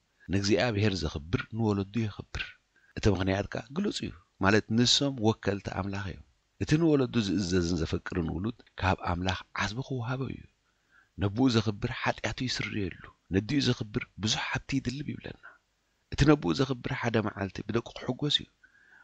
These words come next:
ብኻልእ ኣዘራርባ ኣብታ ቐንዕትን ኣብነታዊትን ስድራ ቤት ተራ ቈልዑት ንኣምላኽ ንወለዶም ከኽብሩን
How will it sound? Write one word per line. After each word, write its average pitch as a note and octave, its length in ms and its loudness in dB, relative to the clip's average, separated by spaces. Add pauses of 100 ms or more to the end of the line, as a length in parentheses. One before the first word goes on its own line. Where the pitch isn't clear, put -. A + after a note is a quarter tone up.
ብኻልእ F#2+ 360 2
ኣዘራርባ E2 460 0 (260)
ኣብታ F#2+ 280 2 (120)
ቐንዕትን G2 520 -4 (120)
ኣብነታዊትን G#2 800 -2
ስድራ F#2+ 380 -4
ቤት F#2+ 200 -10 (200)
ተራ F2 260 0
ቈልዑት G2+ 440 -4 (220)
ንኣምላኽ F2 580 0 (300)
ንወለዶም F2+ 640 2 (380)
ከኽብሩን F#2+ 480 -4